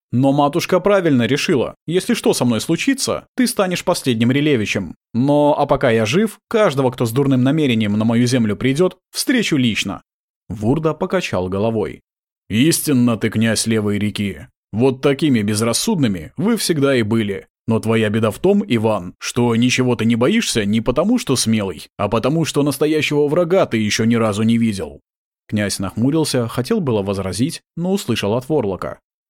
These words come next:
«Чудовищ и разбойников за таких не считай!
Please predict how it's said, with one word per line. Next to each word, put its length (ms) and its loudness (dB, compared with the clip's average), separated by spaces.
«Чудовищ 500 0
и 60 2
разбойников 760 0
за 200 -2
таких 320 -2
не 100 2
считай! 560 -2